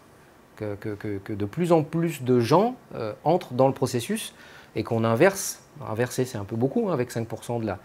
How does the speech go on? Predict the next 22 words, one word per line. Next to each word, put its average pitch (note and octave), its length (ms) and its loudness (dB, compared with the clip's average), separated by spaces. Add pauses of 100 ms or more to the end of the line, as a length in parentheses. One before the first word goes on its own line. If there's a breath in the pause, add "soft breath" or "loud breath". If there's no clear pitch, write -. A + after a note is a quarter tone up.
(140 loud breath)
six - 240 -8
et B2+ 40 4
demi B2 140 -2
pour A#2+ 200 -6
cent B2+ 100 -2
de A#2+ 60 0
la G#2 60 -2
surface, A2 480 -8
euh, F#2+ 80 -6 (460 loud breath)
agricole A2+ 400 0
en G#2+ 100 0
bio A#2 200 2
aujourd'hui, A#2 360 2 (420 loud breath)
mais G#2+ 120 0
que, A2+ 340 6
que, B2 120 -8
que, C#3+ 140 -8
voilà, B2 160 6
que - 80 -2
la A#2+ 80 2
tendance C3 280 4
s'inverse C#3 500 2